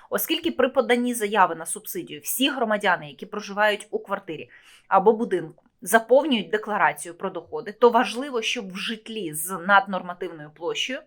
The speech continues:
проживав один субсидіант. За наявності інших членів сім'ї їх доходи також врахують, і тоді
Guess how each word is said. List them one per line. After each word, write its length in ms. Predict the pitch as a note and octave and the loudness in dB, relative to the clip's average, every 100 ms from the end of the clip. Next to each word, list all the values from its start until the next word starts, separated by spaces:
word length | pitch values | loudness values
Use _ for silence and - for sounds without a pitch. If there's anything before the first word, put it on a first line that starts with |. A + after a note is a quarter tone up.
| - - - | -18 -20 0
проживав 560 | A3+ G#3+ G#3+ B3+ C#4+ - | 0 4 8 8 8 -2
один 340 | G#3+ G#3+ C4 - | 0 2 0 -4
субсидіант. 920 | - - B3 - G#3 F#3 F3+ B2 - _ _ _ _ _ - - - - | -8 -8 -6 -6 -6 -4 -4 -4 -8 _ _ _ _ _ -20 -18 -16 -10
За 200 | F#3+ B3 | 6 8
наявності 600 | D4 C#4 C4 B3+ - - - | 8 6 2 0 -4 -10 -4
інших 360 | A#3 - F#3 | -4 -4 -8
членів 420 | - G#3 F#3 E3+ | -8 -4 -4 -4
сім'ї 500 | - F#3+ F3+ G#3 D#4+ - | -10 -8 -8 -8 -10 -12
їх 300 | F#3+ G#3 A3+ | -6 -4 -2
доходи 380 | F#3+ - A3+ G#3+ | -2 0 0 -2
також 600 | G#3+ G3+ F3+ F3+ F3+ F3+ | 2 8 8 8 -2 -12
врахують, 720 | E3+ D#3+ - G3 C4 D4 - - | -10 -10 -6 -4 -4 -8 -14 -12
і 80 | |
тоді 560 | A3 G#3 G3 G#3+ E3 - | -6 -6 -4 -4 -6 -12